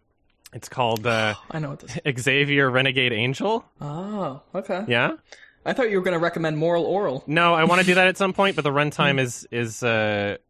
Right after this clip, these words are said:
Speaker 1: longer. The runtime's, like, probably
Speaker 2: Yeah.
Speaker 1: four, four hours total for that one. I really, I will
Speaker 2: I've
Speaker 1: do
Speaker 2: also
Speaker 1: that
Speaker 2: seen
Speaker 1: at some
Speaker 2: Moral
Speaker 1: point.
Speaker 2: Orel, so.
Speaker 1: Oh, you've seen it now?
Speaker 2: Yeah,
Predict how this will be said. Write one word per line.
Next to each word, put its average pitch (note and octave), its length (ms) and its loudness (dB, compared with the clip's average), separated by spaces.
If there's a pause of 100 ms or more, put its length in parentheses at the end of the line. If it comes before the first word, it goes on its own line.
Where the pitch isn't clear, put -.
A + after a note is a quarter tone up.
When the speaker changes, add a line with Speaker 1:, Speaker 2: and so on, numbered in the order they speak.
(120)
Speaker 1:
longer. G2+ 500 -4 (160)
The A#2 80 -2
runtime's, B2 420 0
like, A2+ 200 -4
probably B2+ 340 0
Speaker 2:
Yeah. G#2 60 -2
Speaker 1:
four, A2+ 460 -8
four A#2 280 -2
hours A#2 300 0
total C3+ 200 0
for C#3+ 120 -10
that C#3 120 -2
one. D#3+ 120 -2 (240)
I B2+ 60 0
really, C3+ 440 2
I C#3+ 160 2
will C3 200 4
Speaker 2:
I've D#3 60 2
Speaker 1:
do - 60 0
Speaker 2:
also D#3 120 2
Speaker 1:
that E3+ 180 4
Speaker 2:
seen D3+ 100 0
Speaker 1:
at D3 80 0
some C3 180 2
Speaker 2:
Moral A#2 60 -2
Speaker 1:
point. F#3 240 0
Speaker 2:
Orel, - 80 -10 (240)
so. - 360 -12
Speaker 1:
Oh, C#3 40 0
you've C#3 160 0
seen E3 180 -6
it D#3 60 -6
now? F2+ 200 -12 (840)
Speaker 2:
Yeah, C3+ 300 -8